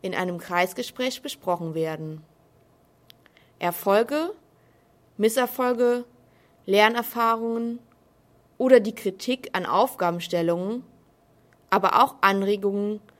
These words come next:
kommen dann hier zur Sprache, was vor allem für Schülerinnen und Schüler mit Behinderung sehr bedeutend ist.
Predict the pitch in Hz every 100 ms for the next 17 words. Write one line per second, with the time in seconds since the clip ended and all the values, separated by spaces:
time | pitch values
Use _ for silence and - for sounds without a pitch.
0 | _ - 185 175 175 185 240 233 - 196
1 | 196 220 214 - 175 170 - 165 170 -
2 | _ _ _ _ _ _ _ _ _ _
3 | _ _ _ _ - 196 202 - 185 170
4 | 202 269 - - 202 196 - 220 240 247
5 | 262 277 190 185 208 202 196 208 220 _
6 | _ 190 175 185 202 233 262 269 269 214
7 | 185 180 185 196 190 185 - - 170 -
8 | -